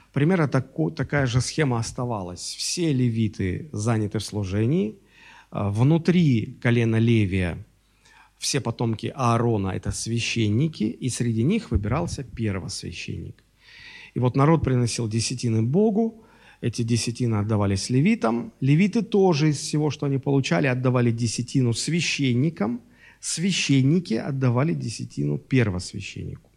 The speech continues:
А, не всегда люди, ам, оставались верны Богу в этих вопросах, а, отступая от Бога, потому что вся история израильского народа, они то близки к Богу, то отдаляются от Бога, оставляют его совсем, потом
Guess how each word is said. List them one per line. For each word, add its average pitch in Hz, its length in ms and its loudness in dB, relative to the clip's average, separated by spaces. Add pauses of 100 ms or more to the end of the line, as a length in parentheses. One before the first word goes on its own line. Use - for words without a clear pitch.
(520)
А, 151 360 4
не 185 220 4
всегда 214 680 4
люди, 143 760 4 (300)
ам, 104 600 -2 (460)
оставались 160 600 2
верны 175 340 6
Богу 123 260 0
в 113 60 2
этих 117 220 -2
вопросах, 165 560 -2 (260)
а, 123 200 -2
отступая 175 680 0
от 160 80 0
Бога, 160 240 2
потому 131 140 -8
что - 120 -6
вся 180 260 -4
история 131 320 -2
израильского 123 440 -4
народа, 175 400 -2
они 120 320 -2 (400)
то 123 80 -2
близки 147 420 0
к 185 100 0
Богу, 165 320 -2
то - 140 -6
отдаляются 147 640 0
от 135 80 -6
Бога, 131 400 -4 (540)
оставляют 117 580 2
его 107 160 -2
совсем, 160 480 -2
потом 110 320 -6